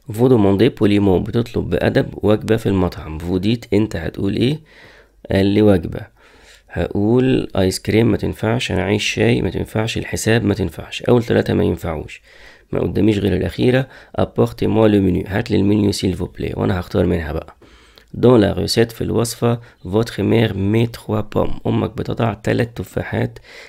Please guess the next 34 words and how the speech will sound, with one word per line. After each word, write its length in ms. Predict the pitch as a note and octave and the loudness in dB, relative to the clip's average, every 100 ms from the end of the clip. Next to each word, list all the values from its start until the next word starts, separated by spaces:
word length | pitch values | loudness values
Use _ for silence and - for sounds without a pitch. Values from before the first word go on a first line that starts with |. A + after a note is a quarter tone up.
| - - | -8 -2
et 40 | |
deux 240 | G2+ A2 F#2+ | 4 4 6
bananes، 440 | G2 F#2+ G#2+ G#2 | 4 4 2 2
واتنين 440 | G2 - G2 G#2 G#2 | 0 0 2 2 2
موز. 420 | F#2 D#2+ D#2+ - _ - - - | 2 0 -6 -16 _ -20 -20 -12
Vous 200 | F2 G2 G2+ | -4 -2 0
dites، 220 | A#2 - | -2 0
أنت 220 | A2 A2+ F#2 | 0 0 -2
هتقول 380 | F2+ - G#2+ | -6 0 0
إيه؟ 300 | - G#2+ D3 - _ _ - - - | 2 2 0 -4 _ _ -12 -8 -6
يبقى 200 | - G2+ | -4 -2
التفاح 440 | F#2 - - A2 - | -4 -6 -4 -4 -2
أكتر 320 | A2+ - F#2+ | -4 0 0
من 140 | F#2+ | 2
الموز 320 | F#2+ G2+ C3+ - | 4 4 2 2
أو 140 | G#2 | 2
الموز 260 | G#2 A2 - | 2 0 -2
أقل 320 | - G2+ F#2+ | -4 -2 2
من 120 | F#2+ | 2
التفاح. 600 | F#2 F#2 - - - - _ - - - _ - | 0 -4 -8 -10 -10 -16 _ -20 -20 -20 _ -2
Elle 260 | - B2 A2 | 4 6 6
met، 340 | G2 G#2+ C3+ | 6 6 4
هي 260 | G2+ A#2 G#2 | 2 2 2
تضع، 420 | G#2+ G#2+ C3+ D#3 - _ _ _ _ - | 2 2 2 2 -4 _ _ _ _ -4
plus 160 | - B2 | 4 6
de 100 | G2+ | 6
bananes، 500 | F2+ F#2 G2+ F#2 - _ | 4 2 4 2 -2 _
كثيرا 400 | F#2+ - A#2 G#2 | -6 2 4 6
من 180 | F#2+ F#2+ | 4 4
الموز 460 | F#2 F#2+ A2+ B2 | 2 2 2 0
عن 160 | F#2+ F#2 | 0 0
التفاح 440 | F#2+ G2 - A2+ | -2 -6 -6 -6
ما 80 | F#2 | -6
تنفعش. 560 | F#2 - - D#2+ - | -8 -8 -8 -12 -12